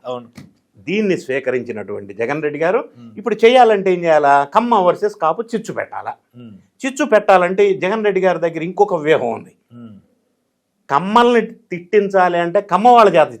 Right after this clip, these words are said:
Speaker 2: తిట్టించాలా?
Speaker 1: కాపుల్ని తిట్టియాలంటే కాపు-
Speaker 2: కాపుల్ని తిట్టించాలంటే కాపులు వాళ్ళ చేత తిట్టించాలా?
Speaker 1: అవును. పవన్ కళ్యాణ్
Speaker 2: రెడ్డిస్ని
Speaker 1: అంతే కదా సార్.
Speaker 2: తిట్టించాలంటే రెడ్డిస్ వాళ్ళ చేత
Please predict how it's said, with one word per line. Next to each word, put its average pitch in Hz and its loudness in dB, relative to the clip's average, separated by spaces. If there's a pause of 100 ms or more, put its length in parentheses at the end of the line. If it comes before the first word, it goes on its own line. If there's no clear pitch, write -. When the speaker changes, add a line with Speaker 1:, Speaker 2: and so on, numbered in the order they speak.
Speaker 2:
తిట్టించాలా? 113 -6 (360)
Speaker 1:
కాపుల్ని 170 -2
తిట్టియాలంటే 165 -6
కాపు- 165 -2
Speaker 2:
కాపుల్ని 247 6
తిట్టించాలంటే 190 2
కాపులు 170 6
వాళ్ళ 160 6
చేత 156 2
తిట్టించాలా? 113 -8 (100)
Speaker 1:
అవును. 120 -6
పవన్ - -20
కళ్యాణ్ 185 2
Speaker 2:
రెడ్డిస్ని 220 4
Speaker 1:
అంతే 226 4
కదా 208 4
సార్. 220 2
Speaker 2:
తిట్టించాలంటే 208 2
రెడ్డిస్ 160 0
వాళ్ళ 151 2
చేత 151 -4